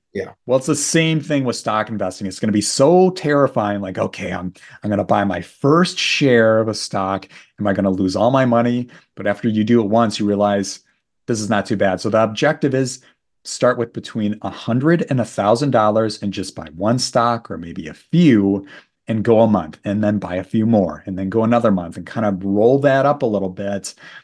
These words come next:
Speaker 2: And then you're gonna realize after a few months, like, "Why didn't I start doing this, like, five, ten years ago?" It's,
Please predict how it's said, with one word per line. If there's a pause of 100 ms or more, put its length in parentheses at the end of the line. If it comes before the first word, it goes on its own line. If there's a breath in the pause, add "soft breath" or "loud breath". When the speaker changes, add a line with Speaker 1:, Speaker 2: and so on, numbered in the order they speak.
(120)
Speaker 2:
And
then
you're
gonna
realize
after
a
few
months,
like, (280 soft breath)
"Why
didn't
I
start
doing
this,
like, (460)
five,
ten
years
ago?"
It's,